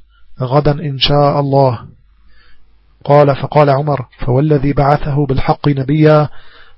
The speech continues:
ما أخطأ الحدود التي حد رسول الله صلى الله تبارك وتعالى عليه وسلم.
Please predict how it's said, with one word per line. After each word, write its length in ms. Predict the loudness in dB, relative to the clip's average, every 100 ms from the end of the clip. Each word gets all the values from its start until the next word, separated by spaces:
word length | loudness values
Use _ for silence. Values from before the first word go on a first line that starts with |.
| -10
ما 320 | 0 2 2
أخطأ 360 | -2 -6 -4 -2
الحدود 480 | -2 -2 -2 0 0
التي 420 | -2 -4 -4 -4
حد 280 | -6 -4 -2
رسول 440 | -2 -2 -2 -2
الله 520 | -2 -2 -2 -4 -4
صلى 220 | -4 -2 -2
الله 400 | 0 0 -2 -4
تبارك 540 | -2 2 4 2 0
وتعالى 560 | -2 0 0 2 0 0
عليه 420 | -2 -4 -6 -8
وسلم. 500 | -6 -6 -4 -6